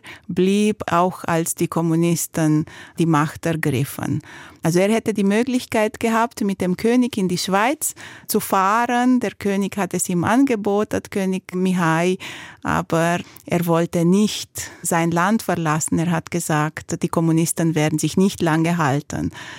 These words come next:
Sie haben keine Ahnung von Administration, die haben nicht studiert. Ich bleibe da diese kurze Zeit und reise, wann immer ich will, später.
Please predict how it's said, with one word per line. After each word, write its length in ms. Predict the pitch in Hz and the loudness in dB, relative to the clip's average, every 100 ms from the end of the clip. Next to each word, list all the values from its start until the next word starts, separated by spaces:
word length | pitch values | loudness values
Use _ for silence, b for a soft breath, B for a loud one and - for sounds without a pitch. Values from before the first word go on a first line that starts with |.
| B B - | B B -6
Sie 140 | - | -2
haben 180 | 156 160 | 0 0
keine 380 | - 156 165 156 | 2 2 2 2
Ahnung 400 | 160 175 165 165 | 2 2 2 0
von 420 | - 170 160 165 B B B - | 0 0 2 0 B B B -4
Administration, 1400 | 170 160 160 156 - 170 160 - 190 185 185 175 165 165 | 0 2 2 2 0 0 0 0 2 2 2 2 0 0
die 100 | 165 | -2
haben 120 | 160 | 0
nicht 240 | 156 156 - | 0 -2 -4
studiert. 840 | - 190 175 180 165 160 175 - B B | -2 -2 2 2 2 0 -4 -12 B B
Ich 220 | - - | -6 -2
bleibe 380 | 151 143 151 151 | 0 2 0 -2
da 360 | 92 127 85 - B B B B - | -2 0 -2 -4 B B B B -6
diese 280 | 170 160 156 | -2 -2 0
kurze 360 | 170 - 175 | -2 -2 -2
Zeit 340 | - 208 202 - | 0 2 2 0
und 380 | 165 156 - - | 0 0 -4 -2
reise, 480 | 160 165 170 156 170 | 0 0 0 -2 0
wann 140 | 160 | 2
immer 300 | 160 170 165 | 4 4 2
ich 300 | 156 147 - | 0 -2 0
will, 340 | 170 147 117 135 - | 2 2 0 -6 -10
später. 600 | - - 131 131 - - | -12 -4 -2 -2 -4 -10